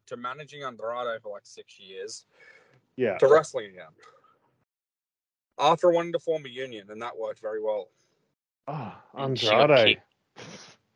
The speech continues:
Speaker 2: Fuck.
Speaker 3: And she got kicked out.
Speaker 1: Where's
Speaker 2: Yeah.
Speaker 1: Andrade? He's
Speaker 3: He's, um, busy with, you know, the, what's it called? He's about to have another feud with Matt Hardy and Private Party.
Speaker 1: <laughs> That's
Speaker 2: Yeah.
Speaker 1: right,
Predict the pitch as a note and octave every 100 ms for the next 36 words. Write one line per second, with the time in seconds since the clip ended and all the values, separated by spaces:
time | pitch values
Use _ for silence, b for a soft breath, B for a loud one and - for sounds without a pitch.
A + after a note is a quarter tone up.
0 | _ - - - - - A#2+ G#2+ - A2
1 | G2+ G#2+ F#2+ F#2 - - - - - -
2 | - - - - - - - - _ _
3 | _ _ _ _ D3 F#3 A2+ G#2 A2+ D3
4 | D#3+ B2 A#2 - C3 B2 A#2 D2+ D#2+ _
5 | _ _ _ _ _ _ _ _ _ _
6 | _ _ _ _ _ C3+ F#3 - E3+ D#3+
7 | D3 C3 - C#3+ - C3+ C3 _ _ A#2+
8 | A#2 - B2 A2+ A2 A2 - - A#2 A2+
9 | G#2+ - - A2 A2 G#2+ A#2 B2 B2 B2
10 | G#2 G#2 G#2+ G#2+ - G#2+ G#2 F#2+ G2 G2+
11 | G2+ - G2 G2+ G2 F#2+ - G2 F#2+ F#2
12 | - G2 F#2 - - F2+ E2+ D2 - _
13 | _ D#3 - F3 C3 G2+ - D#3+ D3